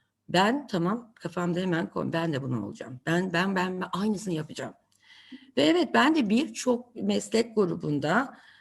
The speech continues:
bi-, birçok demeyeyim, abartmayayım ama en azından üç meslek grubunda kendimi geliştirebilme,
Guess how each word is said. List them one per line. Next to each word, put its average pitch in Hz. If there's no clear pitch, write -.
bi-, -
birçok 180
demeyeyim, 147
abartmayayım 165
ama 143
en 185
azından 170
üç 233
meslek 156
grubunda 143
kendimi 208
geliştirebilme, 185